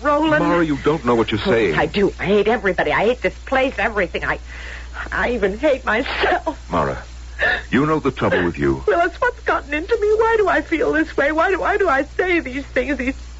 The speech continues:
Speaker 1: hateful things?
Speaker 2: Oh, you're tired. You've been practicing too hard. You know,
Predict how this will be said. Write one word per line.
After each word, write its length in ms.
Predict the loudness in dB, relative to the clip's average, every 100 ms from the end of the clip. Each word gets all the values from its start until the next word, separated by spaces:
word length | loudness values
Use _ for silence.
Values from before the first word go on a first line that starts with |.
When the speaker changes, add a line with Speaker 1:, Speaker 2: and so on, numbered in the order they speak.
| -8 0
Speaker 1:
hateful 560 | 2 2 -2 -2 -2
things? 420 | 0 0 0 0 -2
Speaker 2:
Oh, 300 | -4 -8 -12 -14 -16 -16 -4
you're 100 | -2
tired. 640 | 0 0 0 -2 -6 -8 -12 -14 -14 -14 -14 -4 0
You've 180 | 2
been 160 | 2 -2
practicing 580 | -2 -4 -4 -10 -8 -8
too 160 | -6
hard. 320 | -4 -2 -2 -4 -10 -16 -14 -14 -8
You 100 | 0
know, 120 | 2